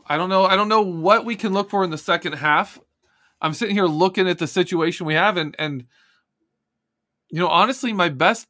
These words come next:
<laughs> my best bet is T J Watt. First off, he's gonna return. He's gonna cover for a lot of problems, and he's gonna set the offense up better. Maybe the culture changes a bit with T J Watt there. Maybe they start to believe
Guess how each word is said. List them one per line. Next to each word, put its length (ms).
<laughs> 120
my 140
best 280
bet 220
is 200
T 180
J 160
Watt. 220
First 260
off, 140
he's 140
gonna 140
return. 320
He's 80
gonna 160
cover 240
for 160
a 60
lot 340
of 60
problems, 480
and 60
he's 100
gonna 100
set 260
the 100
offense 420
up 140
better. 220
Maybe 280
the 120
culture 400
changes 420
a 40
bit 180
with 120
T 180
J 160
Watt 240
there. 140
Maybe 240
they 100
start 380
to 60
believe 480